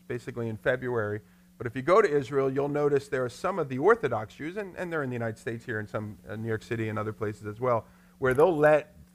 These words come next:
basically their sideburns grow, and it'll become sort of this curly lock that comes all the way down here. That comes from this verse, but it says, "You shall not round off the hair on your temples or mar the edges of your beard."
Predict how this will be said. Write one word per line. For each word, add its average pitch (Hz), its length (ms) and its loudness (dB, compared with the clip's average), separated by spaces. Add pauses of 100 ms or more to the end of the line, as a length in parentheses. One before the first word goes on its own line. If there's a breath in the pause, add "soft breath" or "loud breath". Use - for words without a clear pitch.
basically 143 460 0
their 127 180 0
sideburns 113 1200 -2
grow, 123 480 2 (320 soft breath)
and 120 100 -4
it'll 120 100 -2
become 120 400 -4
sort 131 200 -6
of 120 60 -12
this 117 160 -8
curly 131 420 -2
lock 120 380 0
that 113 160 -8
comes 113 200 -8
all 110 160 0
the 110 80 -4
way 107 140 -8
down 120 300 -4
here. 110 180 -10
That 135 200 -6
comes 147 180 -6
from 127 180 -8
this 131 160 -6
verse, 135 480 2 (420 soft breath)
but 135 120 0
it 135 100 -2
says, 139 240 -4
"You 151 120 -4
shall 196 320 2
not 185 260 4
round 170 300 4
off 165 220 4
the 135 100 -2
hair 156 300 4
on 165 100 -2
your 185 100 2
temples 123 640 -4 (420 soft breath)
or 143 180 6
mar 156 400 2
the 151 240 0
edges 131 640 -2
of 120 180 -4
your 131 160 -2
beard." 135 380 -4